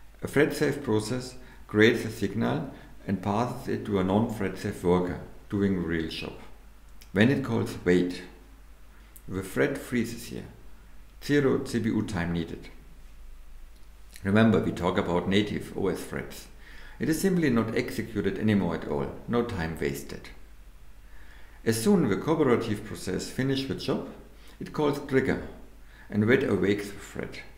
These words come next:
Now, and only now, it gets C P U time again.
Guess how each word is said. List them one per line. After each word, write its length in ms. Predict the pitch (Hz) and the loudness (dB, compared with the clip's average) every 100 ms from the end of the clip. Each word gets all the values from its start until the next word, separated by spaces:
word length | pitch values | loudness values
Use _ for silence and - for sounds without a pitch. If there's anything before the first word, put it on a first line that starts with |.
| - - - - - - | -20 -18 -18 -18 -20 -8
Now, 360 | - 143 123 - | 0 2 2 0
and 140 | 101 - | -2 0
only 320 | 147 165 123 | 2 4 4
now, 500 | 95 85 98 139 - - - | 4 4 2 0 -6 -12 -10
it 120 | - | 4
gets 280 | 113 113 - | 4 4 0
C 80 | |
P 80 | 113 | 0
U 120 | 110 | 0
time 300 | 104 98 90 | 0 -2 0
again. 380 | 87 80 69 - | 0 0 0 -4